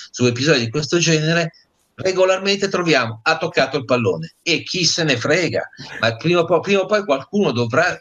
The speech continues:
conti-, cominciare a far, a far capire che se il pallone viene toccato non ce ne deve fregare meno, perché se succede un episodio come quello che abbiamo visto la settimana scorsa in Udinese, non mi ricordo contro chi,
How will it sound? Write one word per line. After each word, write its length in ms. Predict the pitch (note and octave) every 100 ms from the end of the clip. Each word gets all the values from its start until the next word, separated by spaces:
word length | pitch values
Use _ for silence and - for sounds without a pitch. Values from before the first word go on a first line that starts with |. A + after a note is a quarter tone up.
| _
conti-, 320 | A#2 A2 A2+
cominciare 500 | A2+ A#2+ A2+ C3 B2
a 60 | A2
far, 240 | A#2 A2+
a 160 | - A2
far 300 | A2+ B2 A#2+
capire 560 | A2+ G#2+ C#3+ B2+ B2 B2 - _ _
che 280 | C#3+ C3+ -
se 220 | A#2+ -
il 160 | C#3 A#2+
pallone 520 | A#2+ B2 C3 C3+ A#2+
viene 280 | A2+ B2+ A#2
toccato 640 | A2+ A2 B2+ B2 A#2+ A2 -
non 240 | B2 C#3+ B2+
ce 200 | - A#2
ne 80 | A2+
deve 260 | B2+ A#2+
fregare 540 | A2+ A2+ A2+ A2 A2 G#2+
meno, 340 | G2+ G2 - _ - - -
perché 300 | B2 D3+ D3+
se 140 | F#3+
succede 800 | - F3+ - G#3 A3+ C#3+ A2+ A2
un 140 | A#2 C3+
episodio 680 | B2 A2+ D3 D#3+ D#3 B2+
come 340 | - C3 C3+ A2+
quello 200 | C#3 D3+
che 100 | C3+
abbiamo 220 | A2 G#2+
visto 340 | G#2 C3+ - A2+
la 60 |
settimana 380 | G#2 A2+ G#2+ A#2+
scorsa 440 | A2+ - C#3 C#3
in 80 | A#2
Udinese, 520 | A#2+ A2+ A2 B2 C3+ A#2
non 120 | G#2+
mi 100 | A2+
ricordo 480 | G2+ A2+ C3 - A#2+
contro 320 | B2 A2+ G2+
chi, 220 | -